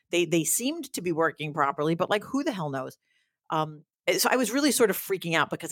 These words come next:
I'm the one that ordered them on behalf of this organization, and I was, like, spending someone else's money.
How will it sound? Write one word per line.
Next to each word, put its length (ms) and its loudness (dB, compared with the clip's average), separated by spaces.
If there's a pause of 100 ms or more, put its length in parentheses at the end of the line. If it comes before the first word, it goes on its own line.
(120)
I'm 240 4
the 80 2
one 360 -2
that 200 2
ordered 320 2
them 300 2
on 140 2
behalf 400 0
of 80 -4
this 220 2
organization, 600 0
and 140 -2
I 60 -4
was, 200 -6
like, 140 -10
spending 400 -2
someone 240 -2
else's 280 -6
money. 360 -2